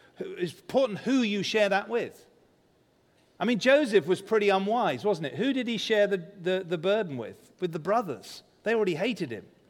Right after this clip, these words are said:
Did not go down well. So on the other hand, you know, don't, obviously don't share with people who are not gonna be on the same page as you, but also avoid sharing with people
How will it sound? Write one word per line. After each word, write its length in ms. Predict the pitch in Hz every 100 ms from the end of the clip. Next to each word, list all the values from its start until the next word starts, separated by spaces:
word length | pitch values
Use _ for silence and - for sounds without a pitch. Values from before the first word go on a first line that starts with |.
| _ _ _ _ _ _
Did 240 | 214 175
not 240 | 240 240 190
go 180 | 202 180
down 320 | 175 170 156
well. 400 | 202 240 110 - - - _ _ - _ _ _ _ _ _ _
So 120 | 233
on 100 | 233
the 80 | 233
other 180 | 269 220
hand, 220 | 208 196
you 160 | 185 220
know, 120 | 185
don't, 280 | 208 277 220
obviously 340 | 180 240 226 214
don't 220 | 202 208
share 420 | - 208 196 196 - - -
with 180 | 170 135
people 300 | 208 180 180
who 80 | 175
are 40 |
not 220 | 190 190
gonna 220 | 175 175
be 160 | 156 160
on 180 | 165 165
the 80 | 156
same 320 | - 170 147
page 320 | 180 262 196
as 140 | 139
you, 140 | 131 131 - -
but 140 | 202
also 640 | 269 330 - 196 165 196 196 - - -
avoid 500 | 185 165 262 302 269
sharing 480 | - 202 180 185 190
with 220 | 185 190
people 560 | 208 196 165 170 185